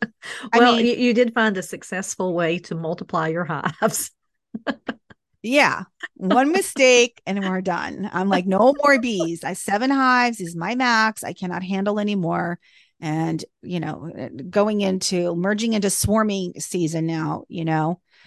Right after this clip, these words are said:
Speaker 2: um,
Speaker 1: You're holding your breath a little bit.
Speaker 2: I have no, really nothing to add here in this <laughs> conversation
Speaker 1: <laughs>
Speaker 2: because I, I'm now, I don't want to have anyone do what I did last year,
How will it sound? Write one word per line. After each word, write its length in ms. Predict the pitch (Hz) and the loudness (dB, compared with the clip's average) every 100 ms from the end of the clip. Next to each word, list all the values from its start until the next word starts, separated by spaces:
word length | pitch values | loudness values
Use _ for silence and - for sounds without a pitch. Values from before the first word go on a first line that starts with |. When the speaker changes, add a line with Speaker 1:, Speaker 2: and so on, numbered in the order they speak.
| - _ _ - | -20 _ _ -4
Speaker 2:
um, 520 | 170 170 160 160 180 _ _ - | 2 2 2 -2 -8 _ _ -4
Speaker 1:
You're 160 | 190 | 0
holding 300 | 180 190 175 | 2 0 0
your 100 | 151 | -4
breath 400 | 139 170 139 - _ _ 170 | -2 -2 -2 -6 _ _ -4
a 40 | |
little 220 | 175 160 | -2 -2
bit. 300 | 160 156 - _ _ _ _ - | -2 -4 -6 _ _ _ _ 2
Speaker 2:
I 140 | 339 | 2
have 240 | 392 415 | 4 2
no, 120 | 269 254 | 4 4
really 200 | 269 233 | 4 4
nothing 400 | 180 196 220 220 | 2 2 -2 -2
to 100 | 226 | -4
add 200 | 160 175 | -2 -2
here 180 | 202 214 | -2 -2
in 100 | 208 | -2
this 160 | 190 - | -4 -6
<laughs> 0 | |
conversation 1000 | - 202 214 - - 214 - - 214 226 - 311 | -2 0 0 -4 0 0 0 -2 -4 -2 -2 -2
Speaker 1:
<laughs> 220 | - 359 | -2 -4
Speaker 2:
because 760 | 269 - - 311 330 302 262 247 | -2 -4 2 6 8 8 6 4
I, 260 | 196 214 190 - | 0 0 -2 -2
I'm 480 | 165 208 240 269 220 | 2 4 4 2 0
now, 440 | 220 214 220 226 - _ _ _ _ | 0 2 2 0 -6 _ _ _ _
I 160 | 196 233 | -2 0
don't 160 | 262 208 | -2 -2
want 320 | 214 214 - | -4 -4 -8
to 120 | 214 | -8
have 340 | 196 190 190 196 | -6 -4 -4 -2
anyone 400 | 196 190 185 180 | -4 -4 -4 -4
do 160 | 220 | -4
what 140 | - - - | -6 -4 0
I 200 | 226 262 | 2 4
did 380 | 208 170 165 | 4 2 2
last 380 | 185 175 175 - | -2 -4 -6 -8
year, 320 | 170 151 185 | -8 -6 -8